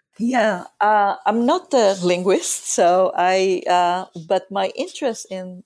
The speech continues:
in what I call the question of Judeo-Arabic and why is in relation to my other interest, which was, has been the question of the Arab Jew. And why is it, we come back to our, the beginning of our conversation, why is it a question at all?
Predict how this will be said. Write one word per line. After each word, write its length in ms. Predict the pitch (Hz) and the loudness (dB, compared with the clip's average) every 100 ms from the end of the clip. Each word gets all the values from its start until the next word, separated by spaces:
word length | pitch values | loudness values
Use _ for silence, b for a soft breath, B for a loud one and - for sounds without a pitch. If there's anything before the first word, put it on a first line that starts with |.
| - | -14
in 340 | 180 175 175 | -12 -12 -14
what 220 | - 175 180 | -8 -4 -4
I 60 | |
call 260 | 175 170 175 | -2 -2 -2
the 100 | 170 | -4
question 380 | - 190 - 226 | -4 -4 -2 -2
of 80 | |
Judeo-Arabic 1000 | 185 175 165 202 165 - 226 226 185 156 | -2 -2 0 2 0 0 -2 -2 -6 -8
and 120 | - 147 | -8 -4
why 320 | 160 165 170 B B B B - | 0 0 -2 B B B B 0
is 240 | 190 - - _ | 0 0 -8 _
in 240 | 202 233 240 | 0 2 4
relation 800 | 196 185 196 240 - 156 160 185 - - | 4 4 2 0 -2 -4 -4 -12 -16 -4
to 240 | 190 170 | 0 2
my 240 | 165 160 160 | 2 0 0
other 320 | 170 165 165 | 0 0 0
interest, 460 | 165 165 233 247 | -2 -4 -4 -4
which 220 | - 170 170 | -4 -4 -2
was, 260 | 156 151 | -2 -2
has 160 | 156 139 | -6 -4
been 220 | 160 151 | -6 -6
the 80 | - | -6
question 360 | - 156 - | -4 -2 -2
of 140 | 151 143 | -6 -4
the 140 | 151 | -4
Arab 340 | 156 156 147 143 | -2 -4 -4 -8
Jew. 300 | 151 196 - - | -6 -4 -6 -6
And 140 | 156 | -2
why 200 | 151 156 | 2 2
is 200 | 151 160 | 2 2
it, 160 | 151 143 - | 0 -2 -6
we 100 | 160 | -8
come 240 | - 156 151 | -4 -4 0
back 240 | 165 - | -2 -2
to 120 | - | 0
our, 140 | 143 139 | 0 0
the 120 | 147 | -2
beginning 380 | 147 170 170 151 | -2 0 0 0
of 120 | 139 | -2
our 80 | 180 | -4
conversation, 840 | - 165 175 - 185 160 - 285 | -4 0 0 0 -2 -2 -4 -2
why 200 | 160 143 | 0 0
is 100 | 147 | 0
it 140 | 147 | -6
a 40 | 147 | -6
question 400 | - 147 160 151 | -6 -4 -4 -4
at 120 | 143 | 0
all? 260 | 156 - | 0 -2